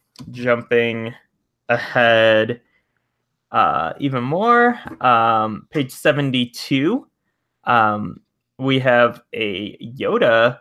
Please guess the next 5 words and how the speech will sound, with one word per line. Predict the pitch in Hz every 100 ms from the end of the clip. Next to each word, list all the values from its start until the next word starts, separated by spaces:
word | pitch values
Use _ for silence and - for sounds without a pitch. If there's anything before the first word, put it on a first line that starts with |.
| _ _ _ _ _
picture, | 143 - - 123 151 240 _ _ _ _
um, | - 127 117 113 113 - 123 123
by | 117 117 113 113 110 113 - 123
Joe | 117 123 135
Quesada, | 139 - 127 - 131 170 175 - -